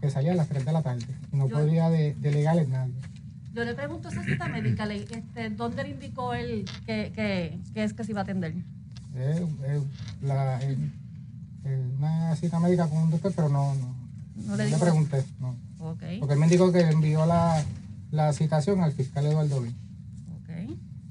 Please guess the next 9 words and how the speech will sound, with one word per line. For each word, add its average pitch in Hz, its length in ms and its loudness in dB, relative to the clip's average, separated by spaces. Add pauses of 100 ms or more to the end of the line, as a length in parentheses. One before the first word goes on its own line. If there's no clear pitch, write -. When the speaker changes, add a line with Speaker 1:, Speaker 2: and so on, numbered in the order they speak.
(800)
Speaker 2:
Y 208 120 -2
entonces, 214 680 2
una 240 280 0
vez 254 320 0
usted 220 280 -2
le 220 60 2
entrega 240 520 0
esa 247 360 -2
orden, 226 500 -2